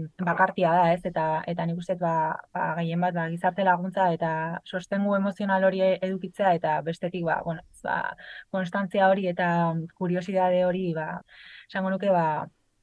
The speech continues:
ba, garrantzitsuak izan direla nire, nire prozesua, bai.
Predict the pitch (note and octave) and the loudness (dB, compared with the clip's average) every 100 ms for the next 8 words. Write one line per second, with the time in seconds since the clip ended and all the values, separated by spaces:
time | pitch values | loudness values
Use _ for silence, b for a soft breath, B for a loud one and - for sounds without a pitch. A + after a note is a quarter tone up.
0 | _ G3+ F#3 E3 E3 E3+ F3 F3 F3 E3 | _ -6 -2 -2 -2 -2 -2 -4 -4 -4
1 | E3+ E3 E3 D#3+ D#3 D#3+ D#3 E3 E3 F3 | -4 -6 -4 -4 -4 -4 -4 -4 -4 -6
2 | F3 F3+ F3 - E3+ F3 - E3+ | -6 -8 -10 -8 -10 -10 -10 -8